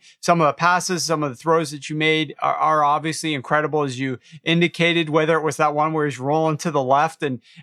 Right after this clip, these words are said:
and, and twerked his hips and threw it down the sideline, or the one where he hit, uh, Tyler Lockett deep in perfect stride. I mean, just so many, like, great passes that you can call out and recall in your brain,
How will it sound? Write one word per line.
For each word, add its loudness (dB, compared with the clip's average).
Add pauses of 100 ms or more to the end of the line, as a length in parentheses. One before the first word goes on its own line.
and, -8
and -6
twerked 0
his -4
hips -2
and -6
threw 2
it 0
down 2
the -6
sideline, 0
or 0
the -4
one 0
where 0
he -2
hit, 0 (300)
uh, 2
Tyler 2
Lockett 0
deep -2
in -6
perfect -4
stride. 0
I -10
mean, -6 (360)
just -2 (180)
so 0
many, 0 (220)
like, 2
great -2 (100)
passes 0
that -8
you -2
can -4 (260)
call 4
out 2
and -12
recall 0
in -4
your -6
brain, -4